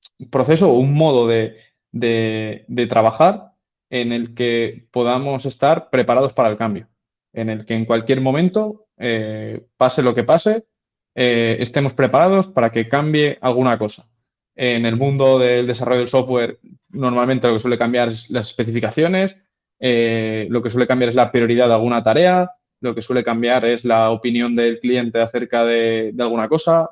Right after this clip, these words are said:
eh, aparición de problemas, etcétera. Nos podemos llevar esto a, a otros, a otros sectores, como podría ser, eh, cualquier otro sector en, en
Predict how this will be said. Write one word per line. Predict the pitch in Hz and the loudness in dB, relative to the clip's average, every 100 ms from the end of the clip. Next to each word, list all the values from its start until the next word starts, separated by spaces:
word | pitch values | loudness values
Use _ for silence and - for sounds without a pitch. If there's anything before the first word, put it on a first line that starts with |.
| - | -6
eh, | 127 117 113 113 - _ _ _ _ | -4 -2 -2 -4 -8 _ _ _ _
aparición | - 120 113 110 123 | -6 -4 -4 -2 -2
de | 113 | -2
problemas, | 113 117 160 170 131 | 0 2 2 0 -2
etcétera. | 113 151 123 98 - - | -2 -2 0 -4 -8 -8
Nos | 117 113 | -6 -4
podemos | 120 117 139 135 | 0 0 0 2
llevar | 131 139 | 2 2
esto | 135 - 117 | 0 0 2
a, | 110 110 104 | 4 4 0
a | - - - | -4 -10 -4
otros, | 110 117 123 120 117 117 113 113 113 - | -2 -2 -2 2 2 2 0 -2 -6 -16
a | - 110 | -8 -4
otros | 113 113 120 117 113 110 - _ _ | -4 -2 0 0 0 -6 -12 _ _
sectores, | - 120 - 147 196 240 - _ _ _ _ | -10 -8 2 2 2 -2 -12 _ _ _ _
como | 120 110 | -8 -4
podría | 110 120 113 | -2 0 0
ser, | - 123 123 | 0 0 2
eh, | 117 110 110 110 110 107 - - - - _ _ _ - | 0 0 -2 -4 -6 -8 -14 -20 -20 -20 _ _ _ -8
cualquier | - 131 - 143 | -2 0 2 2
otro | 139 131 | 2 0
sector | 131 - 147 135 | -2 0 0 2
en, | 123 123 123 - | 0 -4 -8 -8
en | 135 | -8